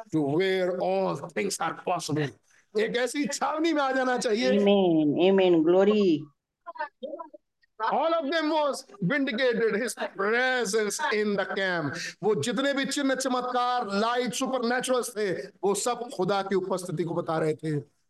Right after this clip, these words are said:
Speaker 1: कि उस कैंप में खुदा की उपस्थिति है। आए दिन उन्हें महसूस होता था, "आज भी हम खुदा की उपस्थिति में हैं।" एक मैसेज खुलता था, वो कहते थे, "आज भी हम खुदा की उपस्थिति में हैं।" एक मैसेज घर में डिस्कस होता था, "आज भी हम खुदा की उपस्थिति में हैं।"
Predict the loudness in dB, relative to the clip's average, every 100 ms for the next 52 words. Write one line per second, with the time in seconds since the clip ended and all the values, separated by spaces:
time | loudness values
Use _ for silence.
0 | -2 0 0 -2 -2 -2 -2 -2 -2 -2
1 | 0 0 0 -2 -4 -4 -2 0 0 -4
2 | -8 -14 -14 -10 -4 -2 -2 -2 -2 0
3 | 0 -2 -2 0 0 0 0 0 0 -2
4 | 0 -2 -2 -2 -2 -2 -2 -8 -10 -10
5 | -10 -12 -12 -2 0 0 -2 -2 -2 -2
6 | -4 -4 -6 -2 0 2 0 -2 -8 _
7 | -4 -4 0 0 0 -4 -4 -2 -2 -2
8 | -2 -4 -4 -4 -2 -2 0 2 2 0
9 | 0 0 -2 -2 0 0 -2 -4 -4 -2
10 | 0 0 0 -2 -6 -20 -2 0 2 0
11 | 0 0 0 0 0 -2 -2 -4 -2 -2
12 | 0 -2 -2 -8 -8 -4 -2 0 0 -2
13 | -2 -2 0 -2 -4 -4 -4 -2 -2 0
14 | -2